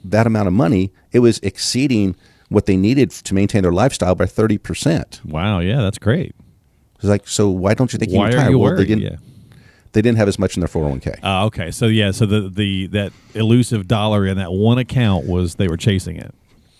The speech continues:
Speaker 1: Right. They
Speaker 2: Yeah.
Speaker 1: thought they needed that in order to retire. It's like, no. So it's an income need is what you need to look at addressing as opposed to how much they have saved. So,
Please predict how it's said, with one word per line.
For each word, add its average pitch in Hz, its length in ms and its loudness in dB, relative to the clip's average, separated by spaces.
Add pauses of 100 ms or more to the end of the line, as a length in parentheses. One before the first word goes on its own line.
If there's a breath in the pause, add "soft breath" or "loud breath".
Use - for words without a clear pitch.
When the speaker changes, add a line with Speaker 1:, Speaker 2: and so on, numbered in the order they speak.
(160)
Speaker 1:
Right. 87 380 0
They 90 100 -2
Speaker 2:
Yeah. 85 100 0
Speaker 1:
thought 90 120 0
they 92 80 2
needed 82 260 0
that 92 180 0
in 85 60 -4
order 82 140 -2
to 80 60 -6
retire. 76 420 -2
It's 71 100 -4
like, 76 160 -4
no. 76 200 -2
So 87 220 0 (420 loud breath)
it's 107 120 0
an 98 100 0
income 123 440 2
need 85 160 0
is 80 100 -6
what 80 160 -4
you 90 60 -2
need 78 80 0
to 78 60 0
look 104 240 2
at 73 160 -2
addressing 92 400 0
as 76 80 -4
opposed 90 320 0
to 85 60 -6
how 90 140 -2
much 87 160 -2
they 73 80 -6
have 73 200 -4
saved. - 640 -2 (600 soft breath)
So, 85 320 2